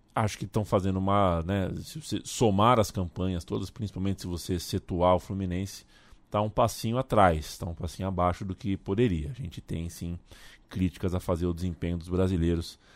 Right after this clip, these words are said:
nessa Libertadores e, quiçá, também na Sul-Americana. Dá até pra juntar o, todos os trinta e sete mil brasileiros que tão jogando em Semana Conmebol. Terça-feira à noite eu me vi com um jogo na T V,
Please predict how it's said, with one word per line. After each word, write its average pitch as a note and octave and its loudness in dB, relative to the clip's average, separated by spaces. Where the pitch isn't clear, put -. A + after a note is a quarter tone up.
nessa F#2 0
Libertadores F2+ 0
e, C#3+ -4
quiçá, A#2 2
também G2 0
na F2+ 0
Sul-Americana. G2 -2
Dá E2 -2
até E2 -2
pra F#2 -2
juntar F#2 0
o, G2+ -6
todos F2 -2
os F2+ -2
trinta F#2 -2
e F#2 2
sete - -2
mil F#2 2
brasileiros E2+ 0
que - -10
tão F2 -4
jogando E2+ -2
em D#2+ -6
Semana E2+ -4
Conmebol. F#2+ 0
Terça-feira F#2+ 0
à F#2 2
noite F2+ 0
eu G2 0
me G2+ 0
vi F2+ 2
com F#2+ -4
um F#2+ 0
jogo F#2+ 4
na D#3 2
T D#3 0
V, G#2+ 2